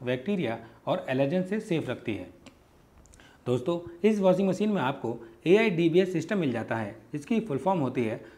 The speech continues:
आर्टिफिशियल इंटेलिजेंस बेस्ड डायनामिक बैलेंस सिस्टम। ये एक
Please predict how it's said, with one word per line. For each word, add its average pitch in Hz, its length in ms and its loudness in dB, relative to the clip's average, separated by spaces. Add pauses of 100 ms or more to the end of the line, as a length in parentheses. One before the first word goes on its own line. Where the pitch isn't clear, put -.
(100)
आर्टिफिशियल 185 680 0
इंटेलिजेंस 165 640 0
बेस्ड 120 580 -4
डायनामिक 185 480 2
बैलेंस 151 360 0
सिस्टम। 104 340 -4 (680)
ये 185 340 4
एक 147 260 2